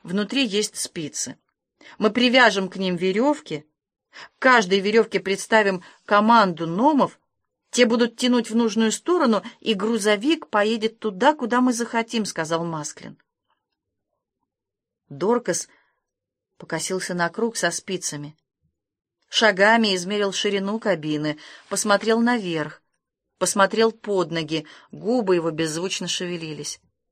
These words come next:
«Они не смогут видеть, куда едут», наконец сказал он. «Я полагаю, кто-нибудь мог бы стоять там, наверху,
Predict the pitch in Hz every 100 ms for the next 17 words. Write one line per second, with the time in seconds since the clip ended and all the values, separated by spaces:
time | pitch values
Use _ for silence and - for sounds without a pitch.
0 | _ _ _ _ _ _ _ _ 180 208
1 | 214 214 202 214 220 208 175 165 165 196
2 | 190 - 170 156 160 151 156 143 139 -
3 | _ _ _ _ 156 156 156 151 - -
4 | 160 151 147 143 139 _ _ _ _ _
5 | _ _ _ _ _ _ _ - - -
6 | - - _ 269 330 320 302 269 320 294
7 | 254 294 294 277 269 254 302 294 240 240
8 | 247 247 247 240 - 285 214 196 190 190
9 | - 294 214